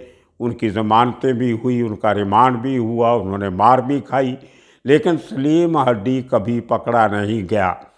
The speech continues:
और आखिरी बार जब नाइंटी फ़ाइव में वो पकड़ा जाता है तो फिर ज़िंदा नहीं बचा। तो ये उसका एक, अ, काम करने का तरीका था कि क्राइम करने के बाद इस तरीके से छिपता था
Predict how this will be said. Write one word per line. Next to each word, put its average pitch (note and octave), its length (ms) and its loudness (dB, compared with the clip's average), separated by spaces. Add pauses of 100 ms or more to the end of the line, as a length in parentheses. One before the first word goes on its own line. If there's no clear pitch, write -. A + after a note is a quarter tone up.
(400)
और C3+ 260 2
आखिरी D3 540 4
बार C3+ 220 2
जब C3 180 -2
नाइंटी A2+ 420 -2
फ़ाइव A2+ 360 -2
में A#2 140 0
वो A2 400 0 (440)
पकड़ा E3 360 4
जाता A#2 400 2
है A2+ 220 2 (480)
तो C3+ 100 0
फिर C#3+ 160 2
ज़िंदा G#2+ 380 0
नहीं F#2 260 -4
बचा। D#2+ 300 -8 (580)
तो - 200 -6
ये D#3+ 100 8
उसका C#3 500 2
एक, B2 520 0
अ, A2+ 140 6 (480)
काम B2+ 240 4
करने B2+ 340 0
का B2+ 140 2
तरीका A2+ 480 0
था B2 220 -2
कि A#2 160 -2
क्राइम A#2 320 0
करने B2 400 0
के C3 140 0
बाद A2 240 0
इस G#2+ 180 -4
तरीके A#2+ 360 -2
से D3+ 160 -2
छिपता A#2+ 440 2
था A#2 220 2